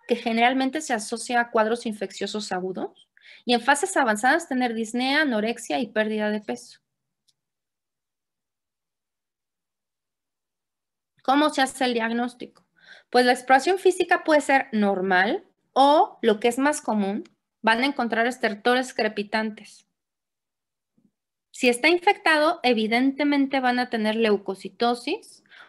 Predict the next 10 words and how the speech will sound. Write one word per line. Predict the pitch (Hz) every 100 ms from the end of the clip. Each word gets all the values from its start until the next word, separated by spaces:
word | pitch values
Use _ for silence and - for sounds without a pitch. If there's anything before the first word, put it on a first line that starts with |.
| _
o | - 240 254
podrían | 254 262 302 330 330
ir | 311
a |
buscar | 311 269 - 269 262
dirigidamente | 226 202 208 240 269 254 233 262
la | 269
deficiencia | 214 208 208 240 233 226 - 254 -
de | 233 208 240 269 -
inmunoglobulinas | 233 214 196 190 190 196 220 254 240 285 - -